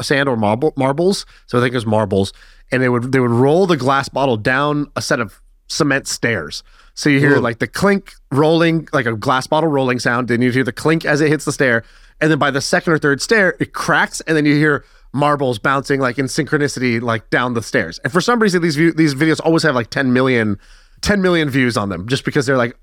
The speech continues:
Speaker 1: oddly satisfying to watch. And people just love that c-, combination of, of the visual plus the sound.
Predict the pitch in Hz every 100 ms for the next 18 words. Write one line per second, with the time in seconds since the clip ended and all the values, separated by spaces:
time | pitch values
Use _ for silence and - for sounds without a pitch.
0 | - 143 151 156 - 131 123 - 113 113
1 | 107 113 208 127 107 - - - - -
2 | _ 143 131 127 131 - - 147 151 139
3 | 110 113 120 131 127 123 - - 139 117
4 | 123 113 107 113 120 117 104 101 - 110
5 | 107 104 117 117 110 170 139 107